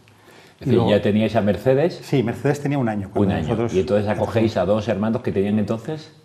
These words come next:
Speaker 2: nueve años la niña y diez el niño.
Speaker 1: Nueve y diez.
Speaker 2: Y bueno, pues el acogimiento es muy bonito, es una
Speaker 1: No es adopción, es acogida.
Speaker 2: En ese momento no. Eh, luego si quieres lo explico así rápido,
Speaker 1: Bueno,
Speaker 2: pero
Speaker 1: tampoco es lo importante porque
Speaker 2: Sí, el,
Speaker 1: no.
Speaker 2: el,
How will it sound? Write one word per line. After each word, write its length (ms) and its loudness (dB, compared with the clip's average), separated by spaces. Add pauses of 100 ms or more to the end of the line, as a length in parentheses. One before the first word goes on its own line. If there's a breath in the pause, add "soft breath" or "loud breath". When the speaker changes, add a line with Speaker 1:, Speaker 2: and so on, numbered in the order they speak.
Speaker 2:
nueve 360 2
años 260 0
la 100 -2
niña 240 0
y 40 0
diez 200 -4
el 120 -6
niño. 340 -8
Speaker 1:
Nueve 260 -4
y 60 0
diez. 280 -10 (600 loud breath)
Speaker 2:
Y 360 2
bueno, 220 0
pues 220 -4
el 140 -2
acogimiento 440 -2
es 80 -2
muy 140 2
bonito, 460 -2
es 220 -8
una 220 -2 (100)
Speaker 1:
No 160 2
es 140 0
adopción, 520 -4
es 140 -12
acogida. 380 -6
Speaker 2:
En 60 2
ese 140 0
momento 320 -2
no. 140 -8 (160)
Eh, 320 -4 (460)
luego 180 -2
si 100 -2
quieres 220 -4
lo 80 -8
explico 260 -6
así 180 -4
rápido, 340 -2
Speaker 1:
Bueno, 280 -8
Speaker 2:
pero 380 -20
Speaker 1:
tampoco 300 -2
es 100 -6
lo 280 -6
importante 500 -2
porque 480 -4 (100)
Speaker 2:
Sí, 100 -4
el, 160 0
Speaker 1:
no. 180 0 (240)
Speaker 2:
el, 760 -2